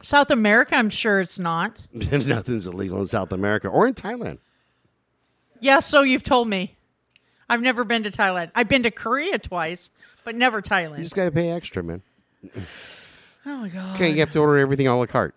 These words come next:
Speaker 1: Yeah, in Korea, the, uh, street people will actually abduct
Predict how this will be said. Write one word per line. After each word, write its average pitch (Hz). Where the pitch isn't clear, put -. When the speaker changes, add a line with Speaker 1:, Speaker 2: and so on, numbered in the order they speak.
Speaker 1:
Yeah, 254
in 220
Korea, 240
the, 185
uh, 175
street 226
people 302
will 214
actually 214
abduct 190